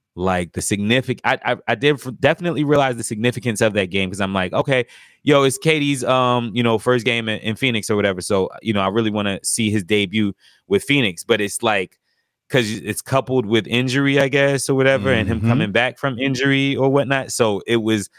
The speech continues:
Speaker 1: all the more, right? And then my job has an office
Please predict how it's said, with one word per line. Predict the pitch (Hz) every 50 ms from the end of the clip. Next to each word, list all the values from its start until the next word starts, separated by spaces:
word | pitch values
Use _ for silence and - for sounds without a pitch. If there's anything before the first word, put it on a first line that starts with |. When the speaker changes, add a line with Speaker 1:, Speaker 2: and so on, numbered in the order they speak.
| _ _ _ _ _ _ _ _ _ _ _
Speaker 1:
all | - 117 127 131 127
the | 117 123
more, | 110 113 120 120 120 110 104 98 95 95 90
right? | 80 98 110 120 131 135 - -
And | 110 110 110
then | 107 104
my | 101 107 110 110 104
job | 95 90 113 120 127 139 131 127 113
has | 113 113 104 95
an | 98 -
office | - - 117 135 135 127 - 113 101 95 - -